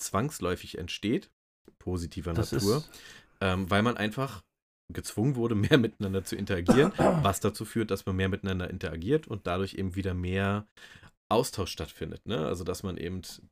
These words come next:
Speaker 1: Misstrauen, grundsätzliches Misstrauen, grundsätzliche Misanthropie aufbricht, dadurch, dass wir eben in Zukunft,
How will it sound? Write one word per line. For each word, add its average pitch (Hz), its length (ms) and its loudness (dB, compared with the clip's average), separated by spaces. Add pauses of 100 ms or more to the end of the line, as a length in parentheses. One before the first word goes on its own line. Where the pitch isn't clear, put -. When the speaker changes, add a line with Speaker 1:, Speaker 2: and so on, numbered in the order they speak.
(1040)
Speaker 1:
Misstrauen, 123 920 2
grundsätzliches 113 920 -2 (360)
Misstrauen, 101 560 -2
grundsätzliche 107 720 -2
Misanthropie 104 920 -2 (720)
aufbricht, 120 800 0
dadurch, 98 260 2
dass 101 200 -2
wir 101 120 -2
eben 95 300 -4 (300)
in 82 220 -2 (280)
Zukunft, 110 540 -4